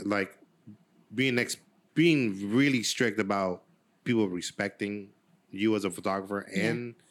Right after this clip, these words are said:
Speaker 1: your work. So what is
Speaker 2: Yeah.
Speaker 1: something that you can tell people out there that are like, "Hey, these are things that I learned and advice that maybe you should take on and go that route if it works for them"?
Speaker 2: Um, for me, it's shoot anything and everything until you find your niche.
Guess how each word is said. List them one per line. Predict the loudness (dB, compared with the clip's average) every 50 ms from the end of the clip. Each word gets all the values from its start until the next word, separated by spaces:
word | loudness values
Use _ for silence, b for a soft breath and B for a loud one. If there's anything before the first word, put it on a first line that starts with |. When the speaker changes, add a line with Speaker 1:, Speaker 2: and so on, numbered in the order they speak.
| b b
Speaker 1:
your | -2 0 0 2
work. | 2 0 0 -2 -4
So | -2 0 0 0 -2 -4 b b b b b b 0
what | 2 2 4
is | 2
Speaker 2:
Yeah. | 2
Speaker 1:
something | 0 0 0 -2 -2 -2 -2 -2 -2
that | -2 0
you | 0 0 0
can | -2 -4 -4
tell | -2 0 0 0 0
people | 0 0 -2 0 0 0 0
out | -2 -2 0
there | 0 0 0
that | 0 -2
are | -4
like, | -6 -8 -6 -4
"Hey, | -4 -2 -2 -2 -4 -6 _ B B B B B B B B B -6
these | -4 -2 0 0
are | 0
things | 0 0 0 2 2
that | 2 2
I | 2
learned | 0 0 0 0 0 0 0 0
and | 0 0
advice | 0 -2 -2 -2 -2 0 -2 -2
that | -2 -2 -2
maybe | -2 -2 -2 -2 -2 -2
you | -4 -6
should | -6 -6 -6 -6
take | -4 -4 -4 -4 -4
on | -4 -4 -4 -6 -6
and | -8 -10 -12 -14 -16 -8
go | -4 -2 -2
that | -2 -2 -2
route | -2 -4 -2 -2 -4
if | -6 -6 -6
it | -4 -2
works | -2 -4 -4 -6 -10 -14
for | -12 -10
them"? | -8 -8 -8 -10 -12 -16 _ -8
Speaker 2:
Um, | -6 -6 -6 -4 -6 -4 -4 -4 -4 -6 -6 -10 _ _ _
for | -18 -14 -12 -10 -8 -6 -4
me, | -4 -2 -2 0 0 0 0 -2 -4 -6 -8 -10 -14 -16
it's | _ -14 -12 -6 -2
shoot | -2 0 0 0 -2 -2
anything | -2 -2 -2 -2 -4 -4 -6 -4 -2 -2
and | -2 -2 -2
everything | -4 -6 -4 -4 -6 -6 -4 -6 -4 -4
until | -4 -4 -4 -4 -4
you | -2 -4 -4
find | -4 -4 -4 -4 -4
your | -4 -4
niche. | -4 -6 -6 -6 -6 -8 -8 -10